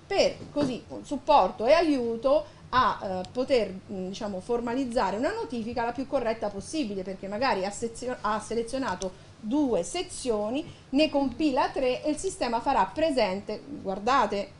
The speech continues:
c'è una difformità tra quanto si è dichiarato all'inizio e quanto effettivamente si sta, diciamo, inviando.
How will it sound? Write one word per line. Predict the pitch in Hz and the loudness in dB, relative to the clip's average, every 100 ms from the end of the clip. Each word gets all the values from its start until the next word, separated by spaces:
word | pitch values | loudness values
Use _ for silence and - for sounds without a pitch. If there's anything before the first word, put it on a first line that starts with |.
| - | -18
c'è | - 262 233 - | -2 0 0 -2
una | 269 226 214 | -2 0 -2
difformità | 226 - 226 240 330 254 214 | -6 -6 -2 0 0 0 0
tra | 220 | -2
quanto | 233 254 226 202 | 0 -2 -2 -6
si | 214 | -6
è | 220 | -6
dichiarato | 196 202 254 190 233 | -4 0 0 2 0
all'inizio | 302 311 208 277 | -2 -2 -4 -6
e | 285 | -4
quanto | 202 190 | -6 -6
effettivamente | 214 247 233 277 214 196 214 | -8 -8 -4 -4 -4 -8 -8
si | 262 | -8
sta, | 247 - 196 - 151 151 - - | -8 -6 -6 -6 -12 -14 -16 -12
diciamo, | 208 208 220 214 240 | -10 -6 -6 -6 -6
inviando. | 214 202 196 175 165 170 | -6 -6 -6 -6 -8 -8